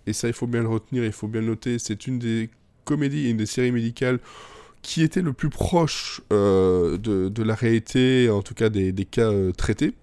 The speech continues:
hein, c'est des choses qui sont globalement des choses qui se sont déjà passées, ou en tout cas qui ont déjà été vécues par les consultants médicaux qui étaient sur, euh, sur la série.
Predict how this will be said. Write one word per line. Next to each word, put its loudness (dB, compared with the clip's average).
hein, -6
c'est -10
des -10
choses -8
qui -14
sont -4
globalement 2
des 2
choses -6
qui -12
se -10
sont -4
déjà 2
passées, 2
ou 2
en 0
tout -4
cas 0
qui -4
ont 0
déjà 2
été -2
vécues 0
par 0
les 0
consultants -4
médicaux 0
qui -6
étaient -2
sur, -4
euh, 0
sur -2
la 0
série. -2